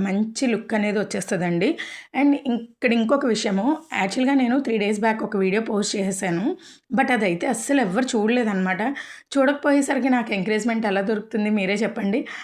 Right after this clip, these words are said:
అందుకనే నేను వీడియోస్ అనేవి చాలా అంటే చాలా డిలే చేస్తున్నాను. నా దగ్గర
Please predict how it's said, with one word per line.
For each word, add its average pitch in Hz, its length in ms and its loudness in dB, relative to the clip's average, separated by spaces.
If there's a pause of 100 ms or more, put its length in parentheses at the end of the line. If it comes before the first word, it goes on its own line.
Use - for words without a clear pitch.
(120)
అందుకనే 220 440 2
నేను 247 200 4
వీడియోస్ 202 300 2 (120)
అనేవి 214 240 2 (140)
చాలా 247 320 2
అంటే 220 200 0
చాలా 208 260 -2
డిలే 185 280 0 (100)
చేస్తున్నాను. 190 540 -2 (320)
నా 220 120 4
దగ్గర 233 260 2